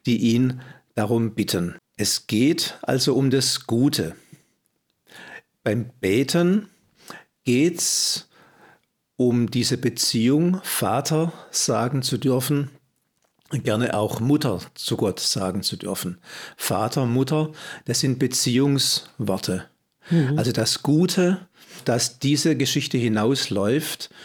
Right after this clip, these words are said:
Speaker 1: das Gute ist die Beziehung, diese enge, vertraute Beziehung, Vater, Mutter.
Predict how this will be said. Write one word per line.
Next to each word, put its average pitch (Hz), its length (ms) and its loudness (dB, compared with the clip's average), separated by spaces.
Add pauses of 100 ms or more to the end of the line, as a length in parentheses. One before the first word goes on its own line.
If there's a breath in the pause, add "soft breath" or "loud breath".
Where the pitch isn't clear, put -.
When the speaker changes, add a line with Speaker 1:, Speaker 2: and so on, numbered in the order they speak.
(200 loud breath)
Speaker 1:
das - 280 -4
Gute 131 320 2
ist - 280 0
die 120 80 0
Beziehung, 127 760 0 (260 loud breath)
diese 123 340 0
enge, 151 400 2
vertraute 151 1000 0 (520 soft breath)
Beziehung, 104 640 -2
Vater, 113 760 -2
Mutter. 113 480 -2